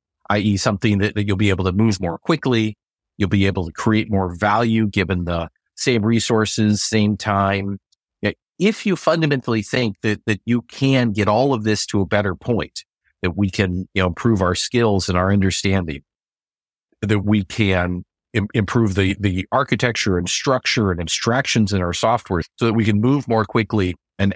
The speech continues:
add more value, then I think it's really important to find some balance between just,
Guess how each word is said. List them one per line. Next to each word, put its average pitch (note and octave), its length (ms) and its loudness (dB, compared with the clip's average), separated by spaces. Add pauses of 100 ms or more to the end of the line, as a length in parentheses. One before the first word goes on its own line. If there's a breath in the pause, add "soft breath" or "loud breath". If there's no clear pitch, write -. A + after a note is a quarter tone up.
add A2 220 0
more G#2+ 240 0
value, G2 480 0 (1040)
then B2+ 100 0
I B2+ 80 2
think B2 140 0
it's A2 120 -2
really B2+ 500 2
important G#2 560 -2
to G#2 100 -2
find G2+ 580 0 (160)
some A2+ 520 0
balance F#2 760 -2 (400)
between F#2 600 0
just, - 480 -2